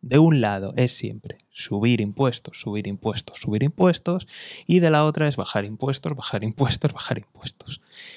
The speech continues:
Y ya está, y de ahí no, no salimos, <laughs> no salimos, no salimos,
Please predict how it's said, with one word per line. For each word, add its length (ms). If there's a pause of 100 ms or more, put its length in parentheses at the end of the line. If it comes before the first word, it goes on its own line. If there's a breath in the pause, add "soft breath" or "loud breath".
(140 loud breath)
Y 220
ya 100
está, 340
y 60
de 80
ahí 200
no, 460
no 140
salimos, 640
<laughs> 40
no 200
salimos, 560 (500 loud breath)
no 120
salimos, 540